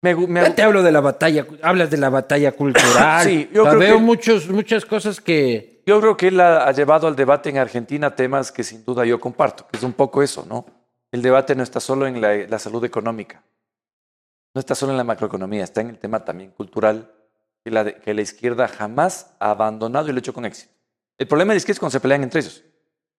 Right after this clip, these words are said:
Speaker 1: pero cuando están en sintonía ganan.
Speaker 2: Uf.
Speaker 1: Problema.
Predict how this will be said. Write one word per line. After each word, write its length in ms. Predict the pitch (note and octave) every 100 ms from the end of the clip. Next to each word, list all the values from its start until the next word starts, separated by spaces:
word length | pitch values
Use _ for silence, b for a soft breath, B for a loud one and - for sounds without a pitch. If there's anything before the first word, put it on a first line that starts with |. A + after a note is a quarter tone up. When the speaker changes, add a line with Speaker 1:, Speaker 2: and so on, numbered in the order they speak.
| _
Speaker 1:
pero 140 | B2 B2+
cuando 180 | B2+
están 180 | A2 F3+
en 80 | A#3+
sintonía 460 | G3+ G3 F3 G3 A3+
ganan. 260 | F2+ D#2+ _ _
Speaker 2:
Uf. 280 | - D#4+ -
Speaker 1:
Problema. 340 | - G2 B2